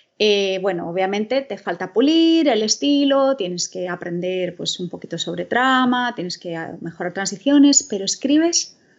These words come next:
súper bien, escribes muy bien. Podrías escribir en cualquier género que te propusieras. ¿Por qué te has puesto a escribir esto?".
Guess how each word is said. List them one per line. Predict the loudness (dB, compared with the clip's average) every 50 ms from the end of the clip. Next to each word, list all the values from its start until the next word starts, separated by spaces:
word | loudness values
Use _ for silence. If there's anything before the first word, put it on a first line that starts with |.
| _ _ _ _ _ _ _ _ _
súper | -2 2 4 6 6 4 4 2 0 -2 -2 -2
bien, | -4 -6 -6 -6 -8 -8 -10 -12
escribes | -14 -6 -2 -2 0 0 0 -2 -4 -6 0 2
muy | 4 6 6 8 8 8 6 6
bien. | 4 -2 -6 -6 -6 -6 -8 -10 -16 _ _ _ -20 -20 _ _
Podrías | _ 2 2 4 2 4 4 4 2 2 0 -2 -4
escribir | -4 -6 -6 -4 -2 0 0 2 2 0 -2 -2 -2
en | 0 2 4 2 2 2
cualquier | 0 0 0 0 0 -4 -8 _ _ -6 -4 -4 -4
género | -6 -10 -8 -6 -4 -4 -4 -6 -8 -8 -8
que | -10 -8
te | -6 -8 -6
propusieras. | -6 -8 -8 -8 -8 -8 -6 -6 -4 -4 -4 -4 -4 -6 -6 -8 -10 -12 -20 _ _
¿Por | _ -2 -2 0
qué | -2 -2
te | -2 -2
has | -4 -4
puesto | -4 -6 -4 -2 -4 -4
a |
escribir | -6 -6 -8 -8 -6 -6 -4 -2 -2
esto?". | -2 -4 -6 -10 -14 -18